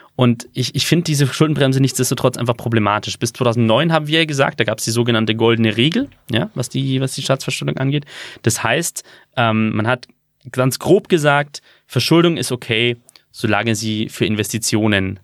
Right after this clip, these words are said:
passiert. Und das Problem ist, d-, durch diese Schuldenbremse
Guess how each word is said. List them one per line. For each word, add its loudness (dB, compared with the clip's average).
passiert. -6
Und 2
das 0
Problem 0
ist, 0
d-, -8
durch -4
diese 0
Schuldenbremse 0